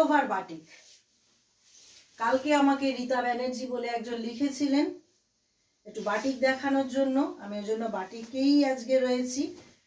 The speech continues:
শুধু কটা hand পেইন্ট দেখিয়ে নিয়েছি শুরুতে, পরে ভিডিওটা এখানে রাখা থাকবে, আপনারা দেখবেন। এই দেখুন পুরো শাড়িটা,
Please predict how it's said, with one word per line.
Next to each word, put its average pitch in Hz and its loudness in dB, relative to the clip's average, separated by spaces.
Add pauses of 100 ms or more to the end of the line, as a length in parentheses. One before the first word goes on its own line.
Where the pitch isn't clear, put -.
(400)
শুধু 220 -6 (120)
কটা 220 -2 (240)
hand 202 -4
পেইন্ট 247 -4 (100)
দেখিয়ে 240 -4
নিয়েছি 247 -4 (120)
শুরুতে, 247 -2 (960)
পরে 196 -2 (120)
ভিডিওটা 233 0
এখানে 254 -2 (120)
রাখা 226 -8
থাকবে, 254 -6
আপনারা 208 -2 (120)
দেখবেন। 220 -2 (540)
এই 196 0
দেখুন 185 -4 (100)
পুরো 196 -6 (120)
শাড়িটা, 175 -10